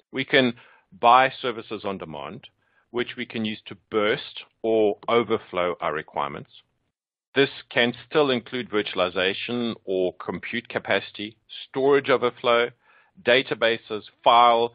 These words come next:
or unstructured data, or even extensions of services like service queuing or workflow scenarios. To make it practical,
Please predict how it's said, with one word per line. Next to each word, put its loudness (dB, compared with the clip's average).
or -2
unstructured -6
data, -4
or 0
even -4
extensions -6
of -4
services -4
like -2
service -4
queuing -6
or -2
workflow -2
scenarios. -20
To -4
make 4
it -4
practical, -6